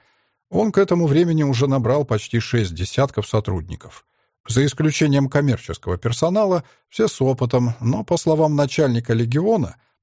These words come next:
это пока отдельные персонажи — а не сплоченный отряд из притертых друг к другу бойцов. Все тот же Горец везет меня через город, и вот через полчаса мы подъезжаем к уродливому неровному забору,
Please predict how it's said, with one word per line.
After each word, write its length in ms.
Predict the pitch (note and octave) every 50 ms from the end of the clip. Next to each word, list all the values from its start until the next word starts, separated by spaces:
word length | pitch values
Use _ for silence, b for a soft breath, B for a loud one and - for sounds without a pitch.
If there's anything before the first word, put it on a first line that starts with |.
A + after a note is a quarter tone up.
| _ -
это 220 | D#3 D3+ - D#3
пока 320 | - C#3+ C#3 - - D3
отдельные 540 | C#3+ C#3+ C3 A#2+ A#2+ G#2 F#2+ F#2+ F2 F#2 F#2+
персонажи — 720 | - - A2 G2+ - - C3 D3+ F3+ F#3+ E3+ C#3+ D#3 D3+ C3+ b b b b b b
а 140 | - - G3
не 120 | E3+ D#3
сплоченный 600 | - - - C3+ C3 - - F3 F3+ D#3+ C3+ B2
отряд 380 | B2 A#2+ - C3+ C#3 C#3+ B2+ -
из 200 | G2+ F#2 - -
притертых 640 | _ - A#2+ G#2+ - - D#3 D3+ C3+ - A2 G2+ G#2+
друг 280 | G#2+ A#2 B2+ A#2 G#2
к 20 | G2+
другу 300 | G#2+ B2 C3+ A#2+ G#2+ G2
бойцов. 640 | G#2 A2 A#2 A#2 - - - G2 - - - - _ _ _ _ _ _ _ _ _ _ _ _ _ _ _ _ _ _ _ _ _ _ _ _
Все 200 | _ - - G3+
тот 200 | G3+ - A3+ G#3
же 160 | D3 D3 E3+ D3
Горец 480 | C3+ D#3+ G#3 F#3+ F3+ E3+ C#3+ - -
везет 360 | B2+ A#2+ C#3 C3 C#3 D#3 C#3 -
меня 200 | C3+ C3 B2+ A#2
через 320 | - - A#2+ B2 A#2+ B2
город, 380 | B2+ B2+ D#3 E3 C#3+ C3 A#2 -
и 20 |
вот 260 | A2+ B2 C#3 B2+ - - - A#2 A#2
через 260 | - - B2+ A#2 B2 -
полчаса 540 | - D3 C3+ A#2+ - - B2+ - - F3
мы 120 | D#3+ C#3 A#2+
подъезжаем 640 | B2 B2 A2+ A2+ A#2 A#2+ A#2+ C3+ F3 E3 C#3 B2
к 80 | A#2 -
уродливому 600 | B2+ D#3+ F#3+ F3+ D3 D3 C3+ C3 B2+ B2 B2 A#2
неровному 560 | A2+ A2 A2+ C3 E3+ E3 C#3 B2 A2+ A#2 A#2
забору, 560 | G#2+ A2 G#2+ G#2 F#2+ F2+ F#2 F#2 - - F2